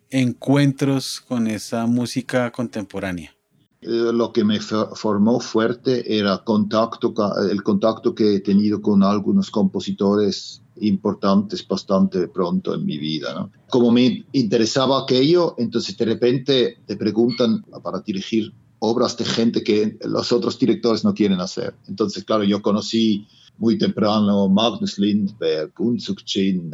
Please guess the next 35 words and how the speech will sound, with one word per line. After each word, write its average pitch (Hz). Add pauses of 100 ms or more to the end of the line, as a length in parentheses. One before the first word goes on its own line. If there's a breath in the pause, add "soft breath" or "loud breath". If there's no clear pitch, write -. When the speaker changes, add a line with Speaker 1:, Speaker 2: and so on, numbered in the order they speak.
Speaker 2:
Harrison 101
Birtwistle, 101 (200)
como 107
mucha 117
gente 117
de 104
la 98
escena 110
internacional. 101 (400 loud breath)
Y 120
claro, 131
crecimos 127
un 120
poco 107
juntos 143
y -
tuve 101
conversaciones 117
con 120
ellos, 120
me 104
explicaron 113
su -
música 113
y 104
cómo 104
ahí 113
entras 107
en 107
la 101
estética 110
y 104
tal. 107
Y -
de, -